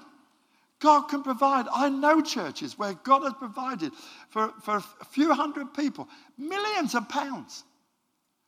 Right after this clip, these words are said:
And God can do it. There can be a breakthrough in finance. I mean, in the Bible, when Moses was collecting to build the tabernacle, there came a point when he said to the people, "Let's stop giving.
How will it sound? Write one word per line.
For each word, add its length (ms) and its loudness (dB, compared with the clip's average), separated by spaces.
And 180 -10
God 280 8
can 180 2
do 180 0
it. 140 -4
There 120 4
can 220 2
be 120 0
a 80 2
breakthrough 440 4
in 140 0
finance. 460 0
I 60 8
mean, 180 2
in 140 2
the 120 8
Bible, 440 8
when 160 4
Moses 420 2
was 140 -8
collecting 540 0
to 80 -6
build 260 -2
the 80 -10
tabernacle, 640 -2
there 100 2
came 300 0
a 60 -4
point 280 -2
when 120 -4
he 40 -2
said 200 0
to 80 -12
the 60 -6
people, 240 -4
"Let's 120 -6
stop 240 -4
giving. 300 -10